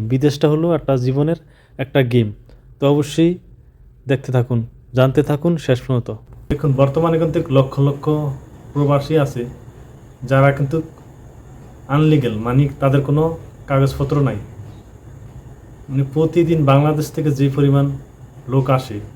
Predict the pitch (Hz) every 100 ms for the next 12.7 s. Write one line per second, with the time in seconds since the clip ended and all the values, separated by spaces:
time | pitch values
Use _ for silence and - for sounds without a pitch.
0 | - - - - - - - - 151 160
1 | 170 175 170 170 175 175 - - - 139
2 | 151 156 156 156 170 - - - - -
3 | - - - - 127 143 156 160 160 147
4 | 135 151 143 135 147 139 135 151 165 -
5 | - - 139 131 127 107 - - - -
6 | - 143 165 170 180 185 185 - - -
7 | - - - - - - - - - 143
8 | 156 - 165 165 - 170 175 175 175 151
9 | 147 - 147 139 135 143 135 147 - -
10 | - - 135 143 147 156 135 - 104 -
11 | - - - - - - - 131 - 160
12 | 160 165 170 160 135 139